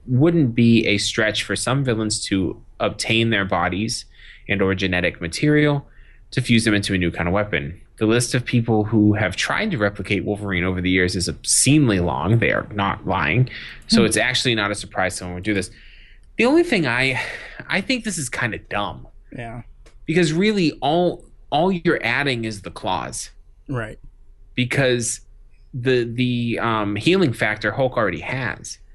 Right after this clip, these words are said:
Speaker 1: if you can even hurt him that much.
Speaker 2: Right.
Speaker 1: But he already has that. So, I mean, it's cool, I guess.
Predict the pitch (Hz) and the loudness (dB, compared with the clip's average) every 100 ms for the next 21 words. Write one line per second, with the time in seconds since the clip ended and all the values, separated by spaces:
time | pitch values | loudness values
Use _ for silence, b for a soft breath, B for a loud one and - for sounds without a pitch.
0 | - - 156 139 143 143 139 135 110 104 | -20 -6 -4 0 0 0 0 -2 -2 -2
1 | 101 131 120 117 101 98 90 117 101 - | -2 -2 -2 -4 -2 -4 -2 -2 -2 -2
2 | 113 123 113 104 107 - - - - 120 | 2 2 2 0 -6 -12 -20 -20 -2 0
3 | 123 143 139 135 127 139 147 117 80 53 | 2 2 0 0 -2 -2 -4 -6 -10 -12
4 | - b b b - 190 196 202 208 226 | -16 b b b -4 0 0 2 0 -2
5 | - - 190 196 208 208 208 214 226 226 | -4 0 2 2 2 0 0 0 0 -2
6 | - | -10